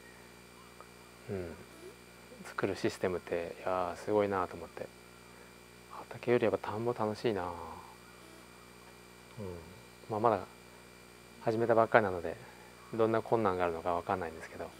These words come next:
うん。慣れたらもうちょっと大きいサイズやりたいな、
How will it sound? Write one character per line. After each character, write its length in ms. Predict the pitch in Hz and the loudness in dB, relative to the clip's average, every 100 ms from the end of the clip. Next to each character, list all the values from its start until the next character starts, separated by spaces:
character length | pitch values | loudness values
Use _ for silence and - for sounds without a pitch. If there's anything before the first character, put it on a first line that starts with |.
| - - - - - - - - - - | -20 -20 -20 -20 -20 -20 -20 -20 -18 -8
う 20 | |
ん。 80 | 113 85 78 - - - - - - - - | -6 -6 -12 -20 -20 -20 -20 -20 -20 -20 -2
慣 80 | 117 | 0
れ 60 | 120 | 0
た 100 | - | -2
ら 80 | |
も 140 | 92 110 | 0 0
う 40 | |
ち 80 | 123 | 4
ょ 0 | |
っ 40 | |
と 60 | 123 | 2
大 20 | 117 | 4
き 120 | 120 | 2
い 20 | |
サ 140 | - | 2
イ 40 | 87 | 0
ズ 60 | - | 0
や 60 | |
り 40 | 90 | -4
た 120 | 87 | -6
い 60 | |
な、 80 | - | -8